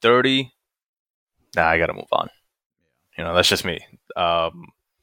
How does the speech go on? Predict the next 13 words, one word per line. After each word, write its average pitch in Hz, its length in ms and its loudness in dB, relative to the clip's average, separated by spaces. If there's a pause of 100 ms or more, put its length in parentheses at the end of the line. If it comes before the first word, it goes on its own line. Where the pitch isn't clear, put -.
(500)
now, 120 400 4
you 127 80 -8
know, 92 100 -2
obviously, 104 460 0
could 90 160 -8
I 87 160 0
have 87 360 -8
passed - 480 -2
this, - 520 -10 (220)
uh, 82 440 0 (540)
leadership 82 440 -4
on 87 280 4
to 82 200 -4